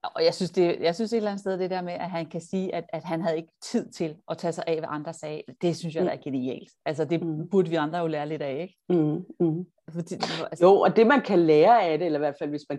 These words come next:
Speaker 2: kigger på hans liv, så har manden jo virkelig fået succes.
Speaker 1: Det, vi menneskeligt
Speaker 2: Ikke?
Speaker 1: kalder succes, ikke? Han har i hvert fald tjent
Speaker 2: Jo.
Speaker 1: mange
Speaker 2: Jo,
Speaker 1: penge
Speaker 2: jo,
Speaker 1: og fået
Speaker 2: jo,
Speaker 1: en
Speaker 2: jo, jo, men
Speaker 1: forretning
Speaker 2: han
Speaker 1: op
Speaker 2: har,
Speaker 1: og
Speaker 2: han har bygget et værk. Han har
Speaker 1: Ja.
Speaker 2: bygget, opbygget et værk, ikke?
Speaker 1: Ja, det er rigtigt,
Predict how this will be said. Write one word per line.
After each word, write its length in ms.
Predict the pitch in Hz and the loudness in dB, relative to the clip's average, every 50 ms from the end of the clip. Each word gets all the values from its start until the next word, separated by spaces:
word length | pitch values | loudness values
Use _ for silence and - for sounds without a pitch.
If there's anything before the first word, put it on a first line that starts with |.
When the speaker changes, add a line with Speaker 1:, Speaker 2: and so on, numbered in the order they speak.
| - | -2
Speaker 2:
kigger 200 | - 190 165 208 | -2 0 0 0
på 120 | 202 - 160 | 0 0 -2
hans 360 | 151 160 165 156 - - - | 0 0 0 0 -2 -6 -2
liv, 160 | 175 202 202 - _ _ _ _ _ _ _ | -2 -2 -2 -2 _ _ _ _ _ _ _
så 100 | _ - | _ -4
har 140 | 160 170 170 | 2 2 4
manden 320 | 165 156 151 - - 214 196 | 6 6 4 4 4 2 0
jo 60 | 165 | 0
virkelig 320 | 135 151 160 170 - 190 - | 2 2 0 0 0 -4 -4
fået 120 | - 151 147 | -4 -4 -4
succes. 400 | - 143 143 - - - 208 208 - _ _ _ _ _ 165 170 160 151 - - - 262 _ _ _ _ - 147 - - - 170 - - | -4 -6 -8 -8 -6 -6 -6 -6 -6 _ _ _ _ _ -10 -10 -10 -12 -16 -20 -20 -20 _ _ _ _ -16 -16 -10 -8 -8 -8 0 2
Speaker 1:
Det, 140 | 185 185 | 4 4
vi 100 | 175 196 | 4 4
menneskeligt 400 | 180 165 170 185 202 - - 202 | 2 2 0 -2 -4 -4 2 4
Speaker 2:
Ikke? 100 | 214 214 | 4 4
Speaker 1:
kalder 160 | 170 156 151 147 | 4 2 0 -4
succes, 260 | - 170 160 - - 170 175 196 | -6 -8 -8 -4 -4 -4 -4 -4
ikke? 120 | 208 214 - | -6 -8 -8
Han 100 | 180 180 | -8 -6
har 60 | 165 | -4
i 20 | |
hvert 160 | 156 165 196 196 | -2 -2 -2 -2
fald 220 | 214 180 143 - - _ | -4 -4 -4 -8 -14 _
tjent 140 | - 220 220 | 0 0 0
Speaker 2:
Jo. 40 | 190 | 2
Speaker 1:
mange 280 | 160 151 156 175 202 208 | 0 -2 -2 0 4 6
Speaker 2:
Jo, 60 | 262 | 6
Speaker 1:
penge 140 | 349 403 370 | 8 8 8
Speaker 2:
jo, 60 | 349 | 6
Speaker 1:
og 80 | 311 - | 6 6
fået 60 | - - | 4 4
Speaker 2:
jo, 80 | 311 | 4
Speaker 1:
en 80 | 349 339 | 6 4
Speaker 2:
jo, 20 | |
jo, 60 | 311 277 | 4 2
men 80 | - - | 2 4
Speaker 1:
forretning 280 | 285 302 320 285 277 | 4 4 4 4 0
Speaker 2:
han 100 | 240 233 | 0 -2
Speaker 1:
op 60 | 226 | 0
Speaker 2:
har, 140 | 220 208 185 170 | 0 0 0 -2
Speaker 1:
og 80 | 160 | -6
Speaker 2:
han 80 | 156 185 | -8 -8
har 100 | 175 156 - | -10 -8 -8
bygget 320 | 220 233 247 311 302 214 | -8 -4 -2 -2 -2 -2
et 100 | 202 156 151 | -4 -6 -6
værk. 240 | 151 143 151 190 - _ - | -6 -6 -6 -6 -8 _ -10
Han 120 | 175 175 | -6 -6
har 60 | 160 160 | -6 -6
Speaker 1:
Ja. 100 | 156 165 | -4 -4
Speaker 2:
bygget, 180 | 226 226 226 - - - | -4 -4 -4 -4 0 2
opbygget 400 | - 208 - 277 247 196 208 185 | 2 2 2 0 -2 0 0 0
et 100 | 156 143 | 0 0
værk, 240 | 139 127 131 156 - 208 | -2 -2 -2 -4 -6 -8
ikke? 140 | 220 233 - | -8 -6 -6
Speaker 1:
Ja, 100 | - - - _ _ _ | -6 -6 -8 _ _ _
det 60 | - | -14
er 60 | 202 196 | -12 -12
rigtigt, 300 | 170 160 - - 170 | -12 -14 -14 -16 -18